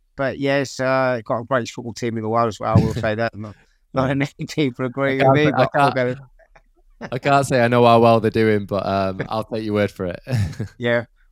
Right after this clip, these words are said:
Speaker 1: we're top of the league at the moment. I won't say what
Speaker 2: That's
Speaker 1: league, but
Speaker 2: good.
Speaker 1: we are top of the league. But there we go. Uh, but yeah, so I was born in Portsmouth, so that was the city that I was brought up within. Uh, ci-, the city at that time was a naval city.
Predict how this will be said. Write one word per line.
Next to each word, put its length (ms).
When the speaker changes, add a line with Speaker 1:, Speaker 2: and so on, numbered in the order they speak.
Speaker 1:
we're 60
top 240
of 80
the 60
league 240
at 20
the 60
moment. 180
I 40
won't 220
say 120
what 200
Speaker 2:
That's 120
Speaker 1:
league, 100
but 60
Speaker 2:
good. 80
Speaker 1:
we 40
are 120
top 240
of 80
the 80
league. 280
But 100
there 120
we 60
go. 260
Uh, 160
but 140
yeah, 200
so 200
I 160
was 160
born 280
in 120
Portsmouth, 580
so 300
that 120
was 120
the 80
city 420
that 80
I 80
was 140
brought 240
up 160
within. 420
Uh, 460
ci-, 240
the 180
city 320
at 60
that 180
time 200
was 100
a 80
naval 380
city. 420